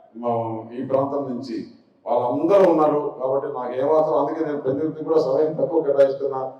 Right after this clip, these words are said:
వాళ్ళు అంత సీనియర్లు ఉన్నప్పుడు ఎందుకని నేను మిగతా కాన్స్టిట్యూన్సీ పైన ఎక్కువ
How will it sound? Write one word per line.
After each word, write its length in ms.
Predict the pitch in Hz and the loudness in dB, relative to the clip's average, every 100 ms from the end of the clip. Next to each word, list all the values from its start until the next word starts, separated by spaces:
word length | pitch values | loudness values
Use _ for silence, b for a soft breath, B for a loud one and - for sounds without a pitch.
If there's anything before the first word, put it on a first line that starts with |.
| - _ 123 | -20 _ 2
వాళ్ళు 160 | 127 131 | 4 2
అంత 100 | 131 131 | 0 -6
సీనియర్లు 340 | 147 151 143 | -6 -4 -4
ఉన్నప్పుడు 280 | 143 139 135 | -4 -6 -10
ఎందుకని 280 | 131 143 151 147 - _ | -10 -8 -6 -8 -14 _
నేను 140 | 127 127 131 | -12 -10 -6
మిగతా 260 | 143 160 143 - - - 127 | -4 2 4 2 -2 -6 -2
కాన్స్టిట్యూన్సీ 460 | 135 139 143 139 - | -2 -2 -8 -12 -10
పైన 200 | 135 123 | -10 -10
ఎక్కువ 160 | 127 | -6